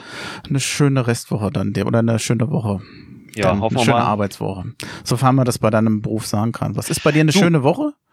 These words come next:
Speaker 1: wenn nicht viel passiert?
Speaker 2: Naja, es ist relativ. Du, es gibt auch so Einsätze,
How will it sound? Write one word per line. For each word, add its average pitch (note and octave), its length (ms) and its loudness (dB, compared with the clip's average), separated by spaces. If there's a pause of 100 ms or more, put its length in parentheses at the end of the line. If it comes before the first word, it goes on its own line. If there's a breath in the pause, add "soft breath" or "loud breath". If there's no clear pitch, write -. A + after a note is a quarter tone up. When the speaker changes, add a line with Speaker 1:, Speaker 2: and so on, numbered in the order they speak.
(560 loud breath)
Speaker 1:
wenn D3 140 2
nicht - 100 0
viel E3+ 120 4
passiert? C#3 480 0 (800 loud breath)
Speaker 2:
Naja, D3 340 2
es D3 300 -10
ist - 180 -6
relativ. F#3 400 0
Du, E3+ 240 0
es C#3 120 -4
gibt F#3 200 -2
auch D3 60 2
so D3 120 0
Einsätze, D#3+ 580 -2